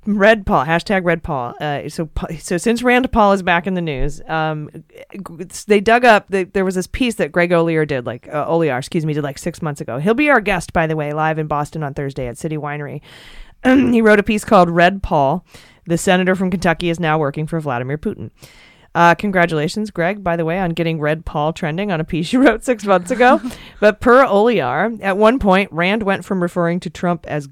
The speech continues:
Speaker 1: Gollum, a delusional narcissist and an orange-faced windbag,
Speaker 2: <laughs>
Speaker 1: to
Speaker 2: Windbag?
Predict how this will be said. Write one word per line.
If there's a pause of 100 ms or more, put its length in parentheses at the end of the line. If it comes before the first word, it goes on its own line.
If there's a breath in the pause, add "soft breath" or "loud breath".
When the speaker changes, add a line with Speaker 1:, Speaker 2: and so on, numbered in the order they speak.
(140)
Speaker 1:
Gollum, (240)
a
delusional
narcissist
and
an
orange-faced
windbag,
Speaker 2:
<laughs>
Speaker 1:
to (120)
Speaker 2:
Windbag?